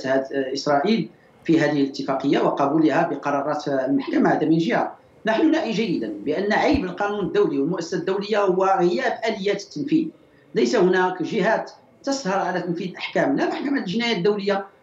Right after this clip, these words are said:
ولا محكمة العدل الدولية، علما بأن محكمة العدل الدولية تقول بأنه في حالة تنفيذ، في حالة صدور قرارات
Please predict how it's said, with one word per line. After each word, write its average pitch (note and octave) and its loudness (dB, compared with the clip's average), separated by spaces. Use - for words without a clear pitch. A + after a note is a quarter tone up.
ولا A#3 2
محكمة - -4
العدل G#3 0
الدولية، E3+ 2
علما B3 4
بأن D4 2
محكمة D4 0
العدل C4+ -2
الدولية C4+ -2
تقول C#4 2
بأنه A#3 -2
في A3 -6
حالة E4 -2
تنفيذ، B3+ -2
في G3 -8
حالة A3+ 0
صدور A#3 -2
قرارات A3+ 2